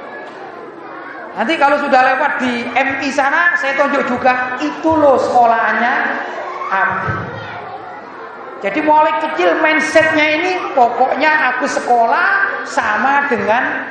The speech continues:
sekolahnya Abi. Itu begitu. Ya, namanya mendidik, walaupun ini bukan bohong ya. Saya kadang repot ditanya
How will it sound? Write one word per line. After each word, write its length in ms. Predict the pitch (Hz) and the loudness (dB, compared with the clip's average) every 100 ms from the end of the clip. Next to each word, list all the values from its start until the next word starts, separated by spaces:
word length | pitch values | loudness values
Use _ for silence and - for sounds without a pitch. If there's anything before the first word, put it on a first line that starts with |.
| - - | -12 -12
sekolahnya 560 | - 214 202 202 233 | 0 2 2 2 0
Abi. 460 | 240 180 175 - 160 - 156 - - 196 196 | 0 0 0 -4 -6 -8 -8 -10 -10 -8 -6
Itu 80 | |
begitu. 460 | 190 180 - - - - - - - - - - - - - - - - 554 - - - - - - - 202 | -4 -4 -6 -8 -12 -12 -14 -16 -16 -16 -18 -18 -18 -16 -14 -12 -12 -12 -12 -10 -10 -10 -10 -10 -12 -10 0
Ya, 320 | 214 165 - | 0 0 -2
namanya 560 | 233 233 240 254 254 247 | -2 -2 -2 -2 -2 -2
mendidik, 640 | 240 240 226 247 262 262 - - - - - 370 359 - - 370 359 233 - 208 | 0 -2 0 0 0 0 -4 -8 -10 -10 -10 -8 -8 -10 -14 -14 -12 -10 -8 0
walaupun 400 | 196 233 220 262 | 2 4 4 4
ini 240 | 262 254 269 - | 4 0 -2 -2
bukan 640 | 214 247 254 240 220 - | -2 2 2 0 -4 0
bohong 560 | 214 240 247 202 208 214 | 4 4 4 4 2 0
ya. 160 | 175 185 160 - - - - - - - - - - | -4 -6 -10 -14 -16 -16 -16 -16 -16 -18 -20 -20 -20
Saya 480 | - 247 320 339 330 | 0 4 4 4 2
kadang 320 | 302 294 247 | 2 0 2
repot 400 | 302 311 - 302 | 0 0 2 2
ditanya 520 | 247 240 - 269 277 | 2 2 4 4 2